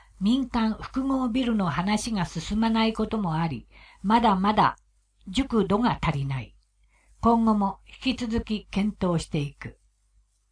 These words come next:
問い。私は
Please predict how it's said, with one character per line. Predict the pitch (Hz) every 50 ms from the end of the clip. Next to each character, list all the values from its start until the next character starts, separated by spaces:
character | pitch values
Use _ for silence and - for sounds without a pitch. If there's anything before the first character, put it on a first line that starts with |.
| _ _ _ _ _ _ _ _ _ _ _ -
問 | 185 175 160
い。 | 147 - - _ _ _ _ _ _ _ _ _ _ _ _ _ _ _ _ _ _ _ _ _ _ _ _ _ _ _ _ _ _ _ _ _ _ -
私 | 190 190 - 220 214 - - 202
は | 185 175 165 -